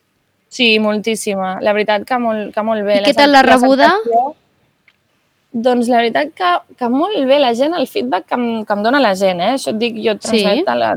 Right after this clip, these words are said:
Speaker 1: transmeto el que em diu la gent, que al final és... Estem contents que estigueu aquí, no? Perquè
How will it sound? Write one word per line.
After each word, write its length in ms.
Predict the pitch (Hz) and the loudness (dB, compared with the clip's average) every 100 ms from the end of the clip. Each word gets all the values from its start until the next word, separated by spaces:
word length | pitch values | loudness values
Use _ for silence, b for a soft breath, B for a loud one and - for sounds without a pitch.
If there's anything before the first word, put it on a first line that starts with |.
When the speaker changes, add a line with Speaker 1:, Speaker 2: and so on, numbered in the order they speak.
| 185 | -4
Speaker 1:
transmeto 360 | 202 190 202 226 | -4 -2 -2 -2
el 100 | 254 | -4
que 60 | |
em 120 | 220 | -4
diu 100 | 202 | -6
la 160 | 226 226 | -6 -6
gent, 280 | 208 247 254 | -6 -8 -4
que 60 | 220 | -2
al 260 | 196 190 | -2 -4
final 240 | 196 202 233 | -6 -4 -4
és... 200 | 220 - b b b - | -4 -10 b b b -4
Estem 280 | 240 226 226 | -2 0 2
contents 460 | 277 269 294 277 | 2 4 2 0
que 100 | 254 | -2
estigueu 260 | 240 214 226 | -4 0 2
aquí, 260 | 240 214 208 | 2 -2 -6
no? 220 | 190 277 | -4 -4
Perquè 140 | 311 | -4